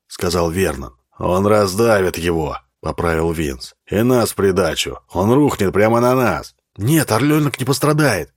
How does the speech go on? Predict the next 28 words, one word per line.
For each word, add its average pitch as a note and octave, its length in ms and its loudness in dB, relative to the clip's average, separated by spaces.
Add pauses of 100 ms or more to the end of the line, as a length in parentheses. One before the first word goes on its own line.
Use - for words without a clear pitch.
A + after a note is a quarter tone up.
(160)
возразил E2+ 420 -4
Вернон. E2 420 -2 (180)
«Смотри, A#2 600 -2
астероид B2+ 440 0
поворачивается!» G#2+ 800 -2 (400)
Тот C#3 200 2
конец, B2+ 340 0
который A#2+ 380 0
сейчас A2+ 460 -2
наверху, A#2 680 0
окажется C#3 480 -2
внизу, C3+ 400 2
когда G2+ 300 2
близнец A2+ 420 0
столкнется A#2 560 -2
с - 60 -6
нашим B2 320 0
астероидом, A2+ 580 0 (120)
а - 140 -8
корабль B2 420 2
будет F#2 360 0
на A#2 80 2
вершине, A2+ 640 0
он G#2+ 180 0
уцелеет. C3 600 2 (480)
«Ей-богу, G2+ 640 2
ты A#2 160 -2
прав», G#2+ 420 0